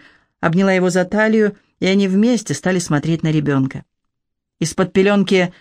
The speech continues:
высунулась маленькая ручка, крошечный ротик широко открылся в поисках еды. Поймав взгляд сестры, Марго мысленно спросила: "Вот это да! Что ты ему такое сказала?"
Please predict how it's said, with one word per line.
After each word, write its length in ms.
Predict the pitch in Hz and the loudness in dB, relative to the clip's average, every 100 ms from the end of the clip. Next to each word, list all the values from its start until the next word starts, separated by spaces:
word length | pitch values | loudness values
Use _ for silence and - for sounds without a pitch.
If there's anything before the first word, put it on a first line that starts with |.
| _ _ _ | _ _ _
высунулась 640 | 170 175 208 202 196 190 208 | -2 0 2 0 0 0 0
маленькая 560 | 202 196 190 185 185 | 2 2 0 0 0
ручка, 500 | 202 294 - 170 139 - _ _ _ _ _ _ _ - | 2 0 0 0 -2 -4 _ _ _ _ _ _ _ -4
крошечный 680 | 196 214 196 185 - 180 | 0 2 0 -2 0 0
ротик 440 | 202 220 208 160 - _ _ _ | 2 0 0 -4 -8 _ _ _
широко 400 | - 196 185 208 | -2 0 0 2
открылся 500 | 190 - 220 208 196 | 0 0 -2 0 -2
в 80 | - | -2
поисках 460 | 220 202 185 196 | 0 0 0 -4
еды. 520 | 196 202 185 196 151 - _ _ _ _ _ _ _ _ | -2 -2 0 0 0 -4 _ _ _ _ _ _ _ _
Поймав 480 | 180 170 165 156 - | -4 0 0 0 -4
взгляд 420 | - 156 156 151 | -6 -4 -2 -2
сестры, 380 | 151 151 - 214 | -2 -8 -4 -2
Марго 320 | 175 160 175 | 0 0 0
мысленно 420 | 175 165 175 170 | 0 -2 -2 -2
спросила: 680 | 160 - 185 185 180 156 143 135 _ _ _ _ _ | -2 -2 -2 -2 -2 0 -2 -4 _ _ _ _ _
"Вот 220 | 156 151 180 | -10 -6 -4
это 240 | 175 180 | -2 -2
да! 320 | 165 165 135 - _ _ _ _ _ | 0 0 -2 -8 _ _ _ _ _
Что 240 | - - | -10 -6
ты 120 | 208 247 | -2 0
ему 140 | 247 | 0
такое 360 | 247 - 247 226 | -2 -2 -2 -2
сказала?" 640 | - 247 233 175 135 127 | -2 -2 -2 -2 -4 -6